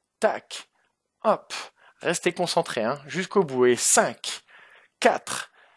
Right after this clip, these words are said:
trois, jusqu'au bout, jusqu'au bout. Deux, un, et on relâche. Super. Allez, là, je suis là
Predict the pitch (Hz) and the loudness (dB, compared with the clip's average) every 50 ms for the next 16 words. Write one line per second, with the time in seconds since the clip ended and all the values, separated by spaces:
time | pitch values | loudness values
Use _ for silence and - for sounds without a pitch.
0 | _ _ _ _ _ - - - 208 202 175 151 190 202 - - 196 208 214 208 | _ _ _ _ _ -10 0 4 6 6 6 6 2 -4 -8 -8 -6 -6 -6 -4
1 | - 233 226 196 226 240 247 247 247 247 208 175 240 247 254 247 240 - _ _ | -4 -4 -2 -2 0 0 0 0 0 -2 -2 -2 -2 -2 0 -2 -4 -8 _ _
2 | _ _ _ _ _ _ _ _ _ - 214 226 226 226 233 233 - - _ - | _ _ _ _ _ _ _ _ _ 0 4 4 6 6 4 2 -2 -8 _ -12
3 | - - - _ 196 202 202 196 190 185 170 147 131 135 127 123 117 107 101 98 | -12 -12 -2 _ 6 8 8 10 8 8 6 6 4 4 4 6 6 4 4 2
4 | 95 - - - - - 151 156 147 - 135 120 101 90 - - - - - _ | 0 -2 -4 -6 -6 -6 -6 -6 -2 0 0 0 0 -2 -6 -10 -14 -14 -18 _
5 | _ - _ _ _ _ _ _ _ _ _ _ _ _ _ _ _ _ _ _ | _ -20 _ _ _ _ _ _ _ _ _ _ _ _ _ _ _ _ _ _
6 | _ _ _ _ _ _ _ _ _ _ _ _ _ _ _ _ _ _ _ _ | _ _ _ _ _ _ _ _ _ _ _ _ _ _ _ _ _ _ _ _
7 | _ _ _ _ _ _ _ _ _ _ _ _ _ _ _ _ _ _ _ _ | _ _ _ _ _ _ _ _ _ _ _ _ _ _ _ _ _ _ _ _
8 | - 165 156 143 131 127 123 107 - - - - 156 151 151 | 4 4 4 4 4 0 -2 -4 -6 -8 -8 -4 -4 -4 -4